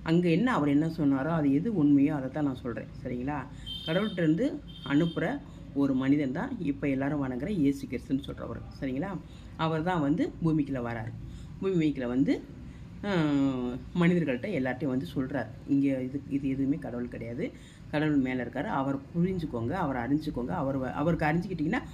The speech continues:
உங்களுக்கு பாவம்லாம் போக ஆரம்பிச்சிடும், அவர் காக்க ஆரம்பிச்சிருவாருன்னு" சொல்லிட்டு அந்த மாதிரியான ஒரு விஷயங்களை அங்க அவர் அங்க போய் சொல்றாரு. சொல்லி முடிச்சுட்டு எல்லாருக்குமே சொல்றாரு. சொல்லி முடிச்சுட்டு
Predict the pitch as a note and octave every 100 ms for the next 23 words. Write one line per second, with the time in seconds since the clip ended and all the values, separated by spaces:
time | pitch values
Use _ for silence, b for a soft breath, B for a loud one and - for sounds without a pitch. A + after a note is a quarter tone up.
0 | B B D#3+ D#3 C#3+ D#3 D#3+ E3 D#3+ E3+
1 | D#3 D3+ D3+ C3 A#2 E3+ A#3+ E3+ C#3 B2+
2 | C#3 D3 B2+ A2+ A#2+ A2 A2+ A2 A2 A2+
3 | A2+ D3 - B B B F#3+ G3 F3+ F3+
4 | E3 E3 D3+ C#3 C3+ D#3+ F3 B2 B2 A#2
5 | G#2+ A#2+ C3 A#2 - - - B B -
6 | - A#3+ C4 F3+ E3 D3+ C4 A4 - -
7 | - - - - G#3+ A#3 A3+ A#3+ A#3+ F3+
8 | E3+ E3+ B3+ B3+ F#3 F3+ D#3 - C4+